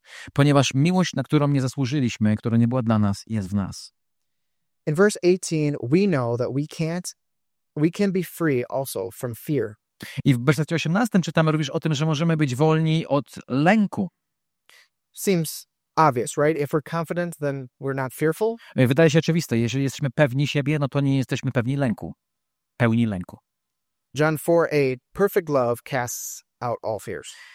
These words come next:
Speaker 1: Jan mówi, że doskonała miłość, ona zabiera wszelkie lęki.
Speaker 2: What a blessing to hear.
Speaker 1: Co za błogosławieństwo.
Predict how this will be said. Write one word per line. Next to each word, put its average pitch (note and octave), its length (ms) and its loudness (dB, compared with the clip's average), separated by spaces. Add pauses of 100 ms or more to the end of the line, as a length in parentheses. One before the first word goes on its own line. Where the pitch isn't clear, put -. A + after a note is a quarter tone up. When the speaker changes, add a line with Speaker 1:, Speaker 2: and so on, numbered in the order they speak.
(180)
Speaker 1:
Jan C3 160 6
mówi, C#3 220 4
że C3 260 2 (840)
doskonała D#3 460 2
miłość, A#2+ 600 0 (460)
ona A#2+ 400 2 (460)
zabiera B2 640 0 (140)
wszelkie B2 400 -4
lęki. G#2+ 420 -4 (680)
Speaker 2:
What D3+ 280 2
a D#3 100 -2
blessing C3+ 720 -4
to C3+ 60 -6 (140)
hear. G2+ 280 -8 (140)
Speaker 1:
Co E3 160 2
za D3+ 120 2
błogosławieństwo. E3 880 -2